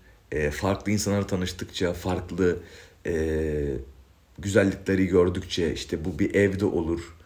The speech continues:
bazen araba olur, bir iş olur. Bir keyif, aslında belki de bu keyif, kendi halinden memnun, keyifli, heyecanlı bir şey gör-, görmek gibi bu. Hani nasıl diyeyim?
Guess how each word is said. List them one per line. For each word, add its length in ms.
bazen 300
araba 360
olur, 600
bir 200
iş 200
olur. 380
Bir 400
keyif, 440
aslında 380
belki 220
de 100
bu 100
keyif, 480
kendi 340
halinden 340
memnun, 500
keyifli, 600
heyecanlı 840
bir 60
şey 240
gör-, 260
görmek 480
gibi 220
bu. 160
Hani 420
nasıl 280
diyeyim? 240